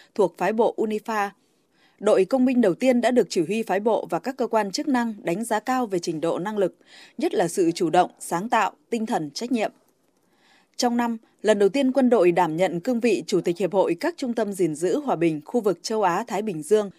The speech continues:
tổ chức thành công hội nghị với mười tám quốc gia và tám tổ chức quốc tế trực tiếp tham dự tại Hà Nội.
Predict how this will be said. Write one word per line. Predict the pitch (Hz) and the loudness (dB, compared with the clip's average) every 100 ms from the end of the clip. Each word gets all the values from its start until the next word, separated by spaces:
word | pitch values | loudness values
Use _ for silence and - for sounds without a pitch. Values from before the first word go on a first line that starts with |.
| _ - - | _ -10 -4
tổ | 175 | -4
chức | 320 339 | -4 -4
thành | 208 160 | -6 -2
công | 247 240 | 0 0
hội | 202 | 0
nghị | 170 175 - _ | 0 -2 -2 _
với | 175 190 | 0 2
mười | 294 196 | 2 0
tám | 160 180 | -2 -6
quốc | 233 277 | -8 -2
gia | 247 226 | 0 2
và | 208 151 | 0 -4
tám | 156 196 | -4 -4
tổ | 247 | -4
chức | 170 247 | -4 -6
quốc | 294 - | -10 0
tế | 180 202 262 | 2 2 0
trực | 208 - | -4 -2
tiếp | 311 - | -6 -4
tham | 254 220 | -6 -4
dự | 202 147 160 | -2 -2 -2
tại | 143 | -4
Hà | 165 | -4
Nội. | 160 151 | -4 -6